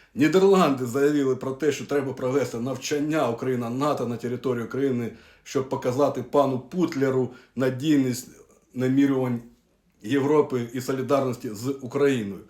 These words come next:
Хочу їм нагадати, що останні навчання, які були проведені Україна-НАТО, це були навчання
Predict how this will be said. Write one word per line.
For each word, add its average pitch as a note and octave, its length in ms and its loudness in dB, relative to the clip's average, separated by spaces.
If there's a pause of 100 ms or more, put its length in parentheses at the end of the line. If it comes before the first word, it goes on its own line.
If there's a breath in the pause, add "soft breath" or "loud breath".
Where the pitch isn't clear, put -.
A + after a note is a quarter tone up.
(220 loud breath)
Хочу D#3 360 0
їм D3+ 180 0
нагадати, D3 600 2
що - 160 -4
останні C#3 400 2
навчання, C#3+ 640 0
які B2 260 -2
були A#2+ 220 -2
проведені B2 560 -2
Україна-НАТО, B2 760 -2
це A2 180 -8
були B2 240 -6
навчання C3 640 -2